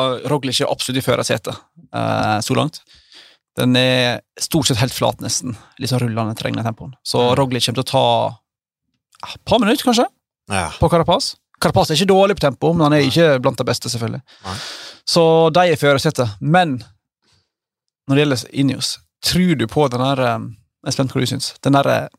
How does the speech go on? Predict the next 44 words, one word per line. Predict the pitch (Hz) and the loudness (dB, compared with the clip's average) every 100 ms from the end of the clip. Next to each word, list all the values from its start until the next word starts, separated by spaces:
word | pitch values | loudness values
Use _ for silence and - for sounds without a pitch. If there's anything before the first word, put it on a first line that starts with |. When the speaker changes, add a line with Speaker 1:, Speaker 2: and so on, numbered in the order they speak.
| - | -4
Speaker 1:
med | 143 | 0
messinga | 143 120 - - - 170 123 | 2 0 0 -2 0 2 0
til | - | 0
David | 147 147 131 | 2 2 2
Brailsford | 139 139 - 120 - | 0 0 -2 -6 -2
om | 127 | 0
at, | 127 - - _ _ _ - | 0 -2 -16 _ _ _ -2
ja, | 139 | 2
nå | 156 156 | 4 4
har | 139 | 4
vi | 143 139 | 2 2
liksom | 135 131 | 2 2
bare | 127 131 | 2 2
vunnet | 139 135 143 | 2 2 2
sykkel | 143 - | 0 0
litt | 127 | -2
på | - | 0
en | - | 0
annen | 131 131 | 0 0
måte | 123 135 | 0 -2
enn | - | 2
før. | 131 135 113 135 | 2 2 -2 -4
Geoghegan | 143 135 123 | 0 0 -2
Hart | 110 123 123 131 | 0 0 0 -2
vant | 131 123 110 _ - | 0 0 -4 _ -6
Giroen | - 135 120 120 | 2 2 4 2
litt | 135 | 0
sånn | 131 120 | 0 0
ut | 127 | 0
av | 127 | -2
det | 123 | -2
blå. | 131 135 135 135 131 | 0 2 2 0 -2
Speaker 2:
Mm. | 180 190 135 - _ - | -8 -10 -10 -16 _ -2
Speaker 1:
Eh, | 131 | 0
nå | 139 151 | 2 0
skal | - 143 | 0 -2
vi | |
sykle | 131 - 135 | -2 -4 -4
på | 120 | 0
følelser, | 123 127 135 - 131 143 | 0 0 -2 0 0 0
ikke | 123 - 135 | -4 -4 0
bare | 123 | 0
ha | 131 | 0
tog, | - 143 139 151 | 0 2 2 0